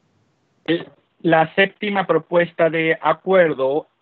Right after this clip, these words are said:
por parte de Marta Villarreal de la cepi es generar estrategias de comunicación dirigidas a niñez y adolescencia para poder difundir los micrositios desarrollados por los actores de la red y el derecho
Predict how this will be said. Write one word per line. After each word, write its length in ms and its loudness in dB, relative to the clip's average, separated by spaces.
por 200 0
parte 380 -2
de 100 -4
Marta 420 -2
Villarreal 520 -2
de 80 -2
la 160 -6
cepi 300 -4
es 140 -12
generar 440 2
estrategias 760 -4
de 140 -6
comunicación 880 -2
dirigidas 580 0
a 120 0
niñez 480 -2
y 200 0
adolescencia 840 -4
para 260 0
poder 420 0
difundir 720 0
los 320 0
micrositios 720 0
desarrollados 800 0
por 200 -2
los 180 -2
actores 440 -4
de 100 -4
la 160 2
red 340 2
y 120 -4
el 120 -2
derecho 640 -2